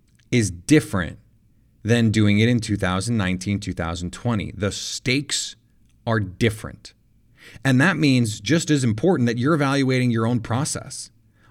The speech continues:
Are we doing this the right way? When you can do it and know that, okay, unless the perfect guy comes along, we're not gonna draft him. Well, okay, what does that parameter set look like?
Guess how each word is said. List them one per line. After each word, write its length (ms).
Are 160
we 140
doing 420
this 220
the 80
right 320
way? 240
When 160
you 100
can 220
do 300
it 340
and 160
know 200
that, 400
okay, 260
unless 360
the 120
perfect 600
guy 560
comes 320
along, 560
we're 140
not 220
gonna 140
draft 380
him. 300
Well, 360
okay, 580
what 280
does 200
that 220
parameter 680
set 420
look 320
like? 380